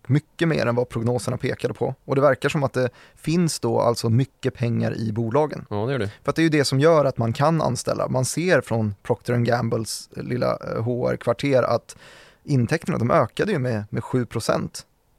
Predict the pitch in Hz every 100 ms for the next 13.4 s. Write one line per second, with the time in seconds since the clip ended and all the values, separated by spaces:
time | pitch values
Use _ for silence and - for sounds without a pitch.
0 | - 127 117 135 - - 135 123 131 131
1 | 185 139 185 190 139 123 120 113 - 127
2 | 117 - 151 123 113 _ _ - 139 123
3 | - 123 185 165 113 - 123 113 - -
4 | - - - 127 - 170 180 151 143 -
5 | 139 110 - 220 - - _ - 120 127
6 | 123 131 147 139 127 131 180 127 127 120
7 | 110 - 101 87 107 - 104 101 98 110
8 | 120 107 95 98 135 143 131 113 131 127
9 | 101 123 139 123 - 101 110 98 - 101
10 | 95 - _ _ _ _ 117 107 113 104
11 | - 98 110 113 117 110 101 - - -
12 | 110 104 98 - - 101 107 101 - 104
13 | 101 127 - -